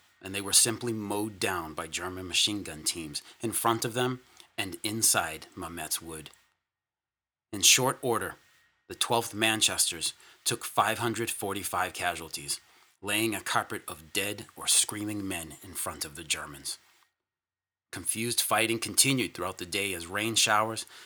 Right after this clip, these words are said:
kept the battlefield soaked and soggy, and wrong messages that Quadrangle support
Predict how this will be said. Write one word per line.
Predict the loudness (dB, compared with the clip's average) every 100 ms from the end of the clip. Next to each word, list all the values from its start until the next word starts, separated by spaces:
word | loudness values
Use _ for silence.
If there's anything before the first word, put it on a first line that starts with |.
| -6
kept | -6 -4
the | -4
battlefield | 0 2 0 -2 -2
soaked | -2 0 0 -2 -12 -10
and | 0 4
soggy, | 6 4 -4 -12 -18 _ _ _ _ _ _ _ _
and | -8 0
wrong | 2 4
messages | 4 4 4 4 0 -2
that | -6
Quadrangle | 2 2 4 2 2
support | 2 0 -2 -4